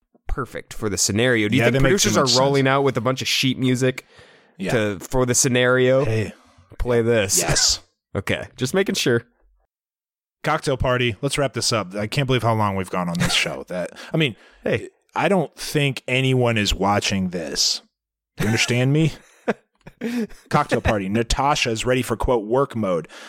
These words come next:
Speaker 2: Um, maybe don't spend your entire first night getting all up in someone else's business, A B, <laughs> and you wouldn't have to do this for a rose. She like, "All right, you know, time to get ready to
Speaker 1: Time
Speaker 2: make
Speaker 1: to
Speaker 2: out
Speaker 1: put
Speaker 2: with
Speaker 1: in that
Speaker 2: everybody I
Speaker 1: work.
Speaker 2: possibly can." Yeah, <laughs> put in that work.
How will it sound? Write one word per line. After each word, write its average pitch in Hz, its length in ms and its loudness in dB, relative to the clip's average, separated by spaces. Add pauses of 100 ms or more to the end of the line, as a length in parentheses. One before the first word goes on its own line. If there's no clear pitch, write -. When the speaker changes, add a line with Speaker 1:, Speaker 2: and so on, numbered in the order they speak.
(160)
Speaker 2:
Um, 139 420 0 (100)
maybe 196 560 2
don't 170 240 0
spend 170 640 2 (260)
your 127 180 0
entire 151 300 2
first 151 280 0
night 147 240 0
getting 127 280 0
all 131 220 2
up 147 120 -2
in 143 80 -4
someone 143 280 0
else's 123 280 -2
business, 139 640 -4
A 120 140 0
B, 113 320 2 (140)
<laughs> - 120 -4
and 139 140 2
you 139 100 4
wouldn't 151 200 2
have 147 200 0
to 147 100 2
do 143 260 2
this 135 220 0
for 127 180 0
a 120 80 4
rose. 113 460 0
She 143 180 2
like, 123 220 0
"All 85 60 -8
right, 131 200 0 (640)
you - 80 -12
know, 117 100 -8
time 117 200 -4
to 127 60 0
get 135 120 2
ready 135 160 4
to 135 60 -2
Speaker 1:
Time 135 120 2
Speaker 2:
make 143 100 2
Speaker 1:
to 143 60 4
Speaker 2:
out 143 120 4
Speaker 1:
put 160 120 6
Speaker 2:
with 151 80 4
Speaker 1:
in 143 60 2
that 147 100 4
Speaker 2:
everybody 151 260 6
I 143 40 6
Speaker 1:
work. 131 80 2
Speaker 2:
possibly 139 500 -2
can." 139 480 0
Yeah, 139 260 2
<laughs> - 280 -4
put 196 160 4
in 170 80 0
that 170 200 4
work. 175 380 0